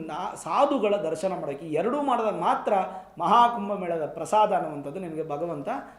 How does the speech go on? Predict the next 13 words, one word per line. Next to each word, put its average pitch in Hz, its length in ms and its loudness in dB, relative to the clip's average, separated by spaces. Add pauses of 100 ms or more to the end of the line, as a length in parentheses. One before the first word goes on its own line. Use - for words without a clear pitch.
(140)
ಒಳ್ಳೆಯ 220 240 2
ರೂಪದಲ್ಲಿ 147 420 -6
ಕೊಡ್ತಾನೆ. 135 480 -6 (880)
ಹಾಗಿದ್ರೆ 214 480 4 (680)
ಪ್ರಯಾಗ 262 400 8 (280)
ಅನ್ನುವಂತಹ 160 560 -4 (520)
ಅರ್ಥ 208 260 -6 (100)
ಯಾಕೆ 160 280 -4
ಬಂತು? 117 360 -12 (1300)
ನೋಡಿ, 220 240 4 (520)
ರುದ್ರಪ್ರಯಾಗ, 208 880 6 (560)
ವಿಷ್ಣು 214 400 2
ಪ್ರಯಾಗ, 156 500 4